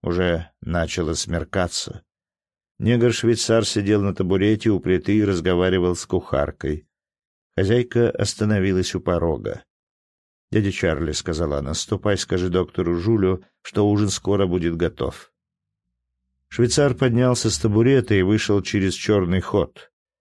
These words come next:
Когда он огибал веранду, хозяйка стояла на крыльце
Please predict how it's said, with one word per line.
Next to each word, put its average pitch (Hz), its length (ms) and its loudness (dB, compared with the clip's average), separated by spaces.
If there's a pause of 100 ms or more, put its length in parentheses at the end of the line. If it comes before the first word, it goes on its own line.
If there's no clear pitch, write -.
(200)
Когда 95 400 2
он 92 120 2
огибал 90 400 2
веранду, 92 500 2
хозяйка 90 560 0
стояла 90 480 0
на 85 160 -2
крыльце 92 600 -2